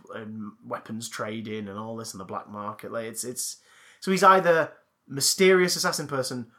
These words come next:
or, like, put upon, Oh, God, here we go, assassin person who can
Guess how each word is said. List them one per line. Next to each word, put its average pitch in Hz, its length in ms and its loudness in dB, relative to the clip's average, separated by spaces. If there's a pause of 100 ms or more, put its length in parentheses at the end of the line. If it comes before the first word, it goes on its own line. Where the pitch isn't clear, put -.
(220)
or, 127 440 4 (560)
like, 131 300 -4
put 170 220 2
upon, 143 400 2
Oh, 190 600 8
God, 147 300 8
here 156 240 6
we 175 140 4
go, 139 380 0
assassin 135 420 -4
person 123 560 -4
who 120 200 -10
can 113 400 -10